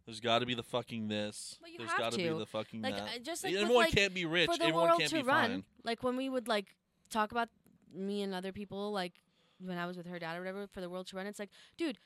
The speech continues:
Speaker 2: not everyone, like, you have to have people that are janitors. You have to
Speaker 1: Yeah.
Speaker 2: have people that are gonna work in the fields. You have to have people that are not going,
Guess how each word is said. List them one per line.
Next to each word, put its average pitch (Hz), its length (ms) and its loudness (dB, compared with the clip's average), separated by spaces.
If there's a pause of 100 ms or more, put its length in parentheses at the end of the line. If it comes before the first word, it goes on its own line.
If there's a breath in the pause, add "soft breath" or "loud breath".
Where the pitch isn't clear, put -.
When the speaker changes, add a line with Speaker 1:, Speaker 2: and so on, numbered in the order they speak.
(180 soft breath)
Speaker 2:
not 339 180 2
everyone, 320 520 0 (160)
like, 269 180 0 (120)
you 285 140 0
have 311 300 0
to 226 80 0
have 254 120 0
people 202 220 -6
that 185 60 0
are 175 80 -2
janitors. 156 540 -4
You 240 100 -2
have 269 240 2
to 262 60 -2
Speaker 1:
Yeah. 285 100 4
Speaker 2:
have 269 100 -2
people 262 300 -4
that 240 60 2
are 220 100 2
gonna 233 200 -2
work 220 260 -2
in 196 80 0
the 180 80 -2
fields. 175 280 -4 (260 loud breath)
You 269 80 2
have 294 120 2
to 330 60 2
have 302 100 2
people 294 300 -6
that 247 180 2
are 220 120 -2
not 247 260 0
going, 247 260 0